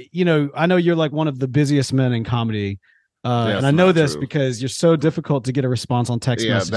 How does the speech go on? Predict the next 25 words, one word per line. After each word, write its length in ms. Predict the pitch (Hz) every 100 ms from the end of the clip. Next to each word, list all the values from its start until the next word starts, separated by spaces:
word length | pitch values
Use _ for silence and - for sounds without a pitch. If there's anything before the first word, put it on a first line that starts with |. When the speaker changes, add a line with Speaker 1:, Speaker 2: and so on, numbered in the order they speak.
| 113
Speaker 1:
messages. 280 | 113 107 107
Speaker 2:
yeah, 160 | 104
those 200 | 95 104
are 60 | 104
two 40 | -
Speaker 1:
So 80 | 147
Speaker 2:
different 60 |
Speaker 1:
difficult 320 | 151 143 151 143
to 40 |
Speaker 2:
things. 60 | 135
Speaker 1:
get 100 | 135
on 140 | 131
your 100 | 123
calendar 520 | 135 123 120 120 123
and 80 | 120
everything. 360 | 113 131 - - 220 196 202 233 - - -
<laughs> 40 |
What 160 | 147 214
have 100 | 247
you 80 | 240
been 120 | 208
up 120 | 208
to, 100 | 156
man? 220 | 123 131 - -
Speaker 2:
Uh, 640 | 131 135 131 127 135 135